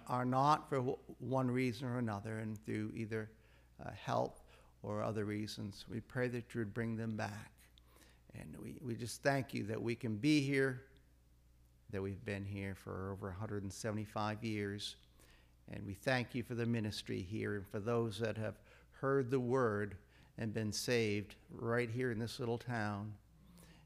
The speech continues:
And we just thank you for the kingdom work that's going on here. And we pray that it would continue.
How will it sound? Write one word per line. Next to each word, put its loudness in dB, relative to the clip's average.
And -4
we -2
just -6
thank 2
you -2
for -10
the -4
kingdom 0
work -2
that's -6
going -4
on -2
here. -6
And -8
we -6
pray 2
that -2
it 0
would -4
continue. 2